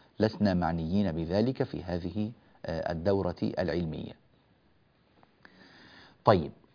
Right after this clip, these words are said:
ال-، ال-، ال-، الموضع الثالث من مواضع الإظهار الذال عند التاء في كلمة أخذت واتخذت،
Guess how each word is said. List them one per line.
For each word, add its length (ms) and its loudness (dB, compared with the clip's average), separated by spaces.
ال-، 300 6
ال-، 340 4
ال-، 580 4
الموضع 440 8
الثالث 480 4
من 200 6
مواضع 520 6
الإظهار 800 2
الذال 1000 6
عند 340 4
التاء 560 2
في 260 0
كلمة 680 4
أخذت 800 2
واتخذت، 1500 2